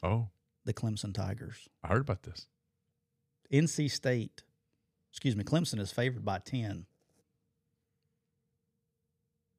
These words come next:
Speaker 2: Do you know what, Neil?
Speaker 1: They got the wrong team favored? Is that what you're gonna tell me?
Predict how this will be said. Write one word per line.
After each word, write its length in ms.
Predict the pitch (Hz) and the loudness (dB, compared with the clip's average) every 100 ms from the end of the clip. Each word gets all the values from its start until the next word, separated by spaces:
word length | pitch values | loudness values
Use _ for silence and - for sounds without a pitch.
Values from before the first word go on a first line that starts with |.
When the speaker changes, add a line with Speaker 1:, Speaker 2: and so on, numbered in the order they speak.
| _ - | _ 0
Speaker 2:
Do 80 | |
you 40 | 123 | 4
know 120 | 123 | 4
what, 140 | 123 | 4
Neil? 260 | - 131 131 - _ _ _ _ _ _ _ _ _ _ _ _ _ | 2 0 0 -6 _ _ _ _ _ _ _ _ _ _ _ _ _
Speaker 1:
They 60 | - | 0
got 120 | 98 | 4
the 100 | 92 | 6
wrong 200 | 85 90 | 6 4
team 200 | 90 98 | 4 2
favored? 320 | 85 90 110 | 4 2 2
Is 60 | 101 | 0
that 60 | 82 | -2
what 120 | - | 0
you're 80 | 90 | 2
gonna 120 | 87 | 4
tell 140 | 95 | 4
me? 140 | 110 | 4